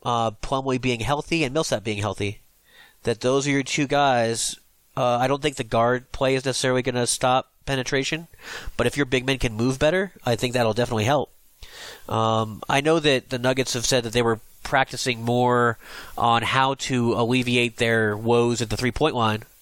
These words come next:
uh, defensively. Um, I'm curious to see how that affects their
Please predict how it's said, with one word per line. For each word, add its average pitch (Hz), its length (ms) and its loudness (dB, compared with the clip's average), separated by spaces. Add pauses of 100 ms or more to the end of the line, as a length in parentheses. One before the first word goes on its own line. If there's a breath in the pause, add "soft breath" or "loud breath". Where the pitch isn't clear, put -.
(480 loud breath)
uh, 107 600 2
defensively. 107 640 -2 (760 loud breath)
Um, - 520 -4 (160)
I'm 131 180 -2
curious 143 340 2
to 139 80 -4
see 143 100 2
how 135 120 2
that 123 160 0
affects 127 400 0
their 113 480 0